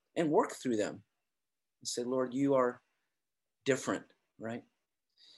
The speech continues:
Number, um, I guess this is six, surround ourselves by stories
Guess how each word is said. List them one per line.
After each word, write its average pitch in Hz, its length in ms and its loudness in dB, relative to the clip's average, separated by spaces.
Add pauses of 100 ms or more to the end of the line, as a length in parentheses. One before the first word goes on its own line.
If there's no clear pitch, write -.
(200)
Number, 165 500 10
um, 143 460 8
I 131 80 2
guess 160 220 6
this 147 180 4
is 120 120 2
six, - 600 4 (180)
surround 180 720 6 (120)
ourselves 139 560 8
by 127 200 4
stories 151 920 2